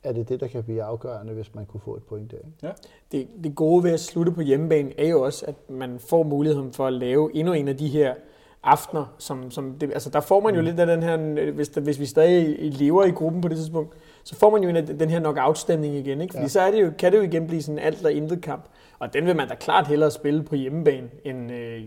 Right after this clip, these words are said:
Speaker 3: i Sankt Petersborg for eksempel.
Speaker 1: Ja. Også selvom vi er i midten af december.
Speaker 2: Og så, øh, har vi jo, som vi snakker om i lodtrækning, det her blandet i forhold til T V, at vi spiller klokken enogtyve eller klokken nitten, og klokken enogtyve er godt nok,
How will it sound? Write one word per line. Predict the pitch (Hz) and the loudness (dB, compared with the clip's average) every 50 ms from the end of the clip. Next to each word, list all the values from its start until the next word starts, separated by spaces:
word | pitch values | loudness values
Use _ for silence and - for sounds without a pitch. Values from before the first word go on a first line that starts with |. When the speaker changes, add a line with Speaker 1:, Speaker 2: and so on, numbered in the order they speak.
| 117 - | -14 -14
Speaker 3:
i | - 117 127 123 123 123 | -12 -10 -8 -10 -10 -10
Sankt | - - 139 127 113 | -12 -12 -12 -10 -8
Petersborg | - 151 160 156 151 - - 135 127 127 | -6 -4 -2 -2 -4 -2 -4 -4 -4 -6
for | 135 | -10
eksempel. | 131 - - 117 - _ _ _ _ _ _ _ - | -14 -16 -18 -20 -20 _ _ _ _ _ _ _ -18
Speaker 1:
Ja. | 110 107 101 107 _ _ _ _ _ _ | -16 -16 -16 -18 _ _ _ _ _ _
Også | - 123 120 117 | -6 -6 -4 -2
selvom | - 131 113 117 120 110 110 | -2 -2 -2 0 -2 -2 -2
vi | 113 110 | -2 -2
er | 104 | -2
i | 104 | -2
midten | 101 101 107 107 113 127 | -4 -4 -4 -4 -4 -4
af | 117 104 | -6 -6
december. | 107 - - 107 - - 95 98 _ _ _ _ _ _ _ _ _ _ _ - - - - _ _ _ _ - | -6 -6 -6 -6 -6 -8 -14 -18 _ _ _ _ _ _ _ _ _ _ _ -20 -20 -20 -20 _ _ _ _ -16
Speaker 2:
Og | 110 | -12
så, | - - 156 147 143 139 | -8 -4 -4 -2 -2 -2
øh, | 135 131 127 123 120 | -4 -6 -6 -6 -8
har | 123 117 | -8 -8
vi | 123 120 | -6 -6
jo, | 117 113 110 110 110 _ _ _ _ _ - | -6 -6 -6 -10 -12 _ _ _ _ _ -20
som | - 120 113 110 | -14 -12 -12 -12
vi | |
snakker | 110 - 107 113 113 | -12 -12 -12 -12 -10
om | 110 113 | -10 -12
i | 107 | -10
lodtrækning, | 104 104 107 107 - 123 120 117 113 113 | -10 -10 -10 -10 -10 -10 -10 -8 -10 -10
det | 120 113 | -8 -8
her | 113 107 | -8 -8
blandet | - 110 104 101 107 113 120 123 120 117 113 120 - - | -8 -8 -8 -8 -6 -6 -6 -6 -6 -8 -10 -12 -14 -16
i | 123 113 101 | -14 -14 -14
forhold | - - 107 110 107 101 | -10 -8 -6 -6 -6 -8
til | 101 - 113 104 101 98 95 98 _ _ _ _ _ _ _ | -10 -10 -10 -10 -8 -10 -12 -14 _ _ _ _ _ _ _
T | - - 135 | -14 -8 -8
V, | 120 117 110 117 113 107 - | -6 -6 -6 -6 -6 -6 -6
at | 101 101 101 | -8 -10 -12
vi | 101 | -12
spiller | - - - 104 101 104 98 92 92 90 87 87 | -14 -12 -12 -10 -10 -10 -10 -10 -12 -12 -14 -16
klokken | - - 104 95 98 98 95 _ - | -16 -14 -14 -12 -12 -14 -14 _ -14
enogtyve | 127 123 98 120 117 - - 131 120 113 113 117 113 | -14 -12 -12 -14 -16 -14 -12 -10 -8 -8 -8 -8 -10
eller | - 98 95 | -12 -14 -14
klokken | - - 104 90 - - 90 95 104 | -12 -12 -12 -12 -12 -14 -14 -12 -12
nitten, | 104 104 110 113 110 - | -12 -12 -12 -12 -14 -16
og | - | -16
klokken | - - 95 98 104 | -14 -12 -10 -10 -10
enogtyve | 120 120 120 120 - - - 117 110 110 113 104 - | -10 -10 -12 -12 -14 -12 -10 -10 -8 -8 -8 -10 -12
er | - | -12
godt | - 101 80 - | -12 -12 -12 -12
nok, | 110 104 | -14 -16